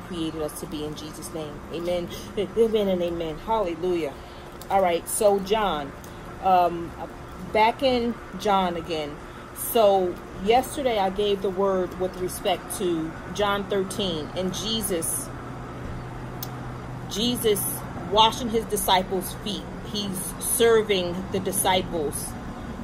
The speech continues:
And, um, he's given us the example always in a paradigm, showing us first, he does the things first to say that he's,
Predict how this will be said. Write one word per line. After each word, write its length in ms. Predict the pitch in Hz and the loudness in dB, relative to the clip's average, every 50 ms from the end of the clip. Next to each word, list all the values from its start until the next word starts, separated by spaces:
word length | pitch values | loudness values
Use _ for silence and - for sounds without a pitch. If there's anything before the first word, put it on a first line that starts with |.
| - - | -8 -4
And, 480 | - 214 202 190 185 185 180 175 180 - | 0 2 4 4 4 4 4 2 0 -2
um, 640 | - - 185 196 196 190 185 180 180 180 180 175 175 170 - - - - - - - - - - - - - - - - - - - - - - - - | -2 0 2 4 4 4 4 2 2 0 -4 -6 -6 -8 -10 -12 -12 -12 -12 -12 -12 -12 -12 -12 -12 -12 -12 -12 -12 -10 -10 -12 -12 -12 -12 -12 -12 -6
he's 340 | - 262 269 262 247 202 - | -2 0 2 2 2 0 0
given 340 | - 262 277 294 302 294 285 | 0 0 2 4 4 2 4
us 240 | - 262 240 233 - | 6 6 6 6 6
the 180 | - 240 233 | 2 0 -2
example 560 | 220 202 185 202 233 240 226 - - 202 196 - | 0 0 2 4 4 4 4 2 0 -2 -2 0
always 600 | 233 214 220 233 233 214 208 208 196 185 175 - - | 0 4 6 6 6 6 6 4 2 2 0 -2 -4
in 100 | 214 202 | -4 -4
a 40 | 185 | -4
paradigm, 800 | 190 - - 214 214 214 208 185 185 170 165 160 156 147 143 147 - - - - - - - - | -4 0 0 2 4 4 4 4 2 0 0 -2 -6 -6 -8 -10 -10 -10 -12 -12 -12 -10 -8 -8
showing 440 | - - - 262 247 254 254 247 | -6 4 6 6 8 8 6 4
us 200 | 233 208 190 - - - - | 4 2 0 -2 -6 -2 2
first, 680 | 226 233 220 190 165 165 - - - - - - - - - - - - - - - - - - - - - - - | 4 4 4 4 2 -2 -6 -8 -8 -10 -10 -12 -12 -12 -14 -14 -12 -12 -12 -12 -12 -12 -12 -12 -12 -12 -12 -12 -10
he 240 | - - 226 240 247 | -6 -2 0 2 2
does 360 | 226 196 240 214 208 196 185 185 | 4 6 6 8 8 6 4 -2
the 60 | 196 | -4
things 440 | 190 - 202 190 175 175 180 170 - | -2 0 0 0 2 0 0 -4 -6
first 340 | - - 185 180 175 - - | 0 2 2 2 2 0 -4
to 100 | - 196 | -4 -2
say 240 | 190 - 202 190 190 | 0 0 2 2 4
that 240 | 190 190 175 165 165 | 4 4 4 4 2
he's, 400 | - 220 220 214 208 208 196 | -4 -6 -4 -4 -4 -4 -4